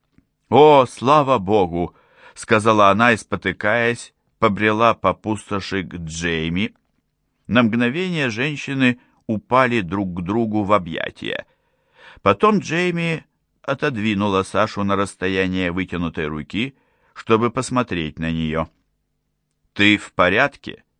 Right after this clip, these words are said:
Саша кивнула и потёрла нижнюю челюсть. «Я не знала, что он собирается взорвать баллоны». «Я тоже. Меня вентилем стукнуло. Счастье, что челюсть не сломана».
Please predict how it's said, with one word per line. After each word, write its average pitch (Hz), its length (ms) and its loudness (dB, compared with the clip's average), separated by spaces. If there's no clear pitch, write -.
Саша 110 400 0
кивнула 139 760 -2
и 101 180 0
потёрла 123 640 -2
нижнюю 95 600 -2
челюсть. - 640 -14
«Я 104 220 4
не 156 120 0
знала, 147 460 0
что - 180 -4
он 107 100 0
собирается 101 760 0
взорвать 92 520 0
баллоны». 90 640 0
«Я 127 220 0
тоже. 104 500 -6
Меня 160 320 2
вентилем 117 640 -2
стукнуло. 73 640 -8
Счастье, 151 600 0
что 127 260 -2
челюсть 92 560 -2
не 95 140 -2
сломана». 82 680 -2